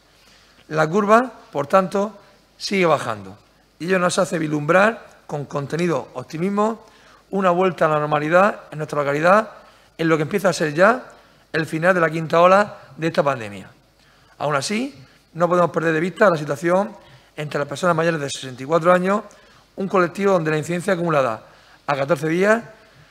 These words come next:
se situaba el pasado lunes en doscientos tres coma tres casos, dato este que, junto a otras variables, llevaba al Comité Regional de Seguimiento covid a mantener nuestro municipio una semana más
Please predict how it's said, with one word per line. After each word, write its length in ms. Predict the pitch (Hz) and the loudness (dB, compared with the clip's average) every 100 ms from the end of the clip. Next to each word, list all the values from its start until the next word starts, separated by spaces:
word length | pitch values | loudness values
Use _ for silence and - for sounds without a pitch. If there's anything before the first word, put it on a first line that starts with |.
| _ | _
se 160 | - | -10
situaba 480 | 160 147 185 147 110 - | -6 4 6 4 -2 -8
el 100 | 143 | -10
pasado 300 | 147 170 160 | -2 2 2
lunes 340 | 190 208 214 - | 2 0 -2 -6
en 160 | 156 151 | -8 -6
doscientos 500 | 143 185 180 151 131 _ _ _ | -4 -4 -4 -6 -10 _ _ _
tres 320 | 165 165 123 | -4 -2 -4
coma 240 | - 131 127 | -8 -6 -6
tres 180 | 135 123 | -6 -4
casos, 460 | 175 180 208 220 - - _ _ _ | -2 0 0 -2 -4 -20 _ _ _
dato 240 | - 170 180 | -6 0 0
este 300 | 185 214 185 | 0 -2 -2
que, 340 | 156 147 143 - _ _ | -2 -4 -6 -16 _ _
junto 680 | - 170 160 - 127 117 - _ - | -8 -4 -4 -4 -6 -6 -16 _ -4
a 100 | 151 | 0
otras 240 | 180 180 | 4 4
variables, 420 | 151 160 180 190 | 2 2 2 2
llevaba 520 | 156 156 175 196 208 - - _ _ _ - | 2 4 6 6 4 -14 -20 _ _ _ -4
al 160 | 160 | -4
Comité 360 | 160 151 147 185 | -2 -4 0 0
Regional 360 | 170 165 165 | 0 -2 0
de 80 | 165 | 0
Seguimiento 640 | - 151 160 156 135 131 - | -2 -4 -4 -6 -6 -8 -8
covid 340 | 139 151 233 - _ _ _ - | -6 -4 -4 -6 _ _ _ -10
a 100 | 147 | -6
mantener 400 | 147 139 165 180 | -4 -2 0 0
nuestro 240 | - 143 | -2 -6
municipio 580 | 139 131 185 196 214 226 - - _ - | -8 -6 -6 0 0 0 -10 -20 _ -20
una 240 | - 208 185 | -6 0 0
semana 320 | - 139 127 | 0 -6 -4
más 320 | 160 220 262 | -2 -2 -2